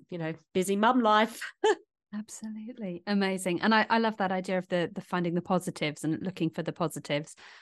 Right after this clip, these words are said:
Speaker 2: Um, I think practicing gratitude is, is something that, you know, we're all encouraged to do. And, and I forget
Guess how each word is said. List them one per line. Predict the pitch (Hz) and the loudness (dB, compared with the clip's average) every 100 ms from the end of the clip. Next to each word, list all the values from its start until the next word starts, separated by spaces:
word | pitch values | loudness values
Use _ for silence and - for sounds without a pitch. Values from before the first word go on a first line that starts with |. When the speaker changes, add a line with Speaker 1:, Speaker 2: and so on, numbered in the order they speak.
| _ - | _ -2
Speaker 2:
Um, | 170 160 - | 0 0 0
I | |
think | 175 - - | -4 -4 -4
practicing | - - 185 | -4 -2 0
gratitude | 170 175 175 - 151 | 0 0 -2 -2 0
is, | 151 - | -2 -4
is | 170 156 | -6 -2
something | 175 - 180 165 | -2 -2 0 2
that, | 160 - - - _ _ _ | 0 -2 -12 -16 _ _ _
you | - | -6
know, | 180 | 0
we're | 180 | 4
all | 180 | 6
encouraged | 170 190 180 156 - | 4 4 2 2 -4
to | |
do. | 175 185 160 | 0 4 4
And, | 160 156 - | 2 -2 -4
and | 170 - | -6 -6
I | 180 | -8
forget | 185 196 214 254 - | -4 -2 0 0 -4